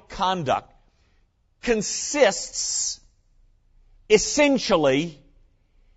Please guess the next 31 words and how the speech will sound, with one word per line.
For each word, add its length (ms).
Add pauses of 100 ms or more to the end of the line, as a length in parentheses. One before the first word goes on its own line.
(300)
in 180
his 320
knowing 760
and 360
believing 1000 (440)
what 260
we 140
may 180
be, 140 (100)
what 200
may 120
be 140
called 400
the 60 (140)
conduct 680
of 180
God. 420 (1120)
Now, 260
I 60
want 120
to 40
show 320
you 220
that 200
in 100
a 60
couple 360
of 80
ways. 460 (540)
I'm 200
saying 680